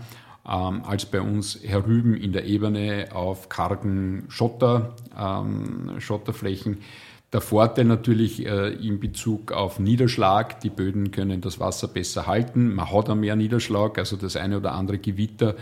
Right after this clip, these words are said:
fangen sie da drüben schon eher, eher ab. Also wir hier herüben im Steinfeld sind eine besonders trockene Ecke und die kargen Schotterböden halten auch das Wasser nicht, selbst wenn wir guten Niederschlag haben,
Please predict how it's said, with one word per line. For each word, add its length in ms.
fangen 340
sie 100
da 140
drüben 420
schon 340
eher, 720
eher 360
ab. 260
Also 260
wir 540
hier 500
herüben 360
im 100
Steinfeld 480
sind 180
eine 80
besonders 520
trockene 440
Ecke 360
und 180
die 40
kargen 300
Schotterböden 720
halten 380
auch 180
das 220
Wasser 280
nicht, 240
selbst 280
wenn 160
wir 80
guten 340
Niederschlag 500
haben, 280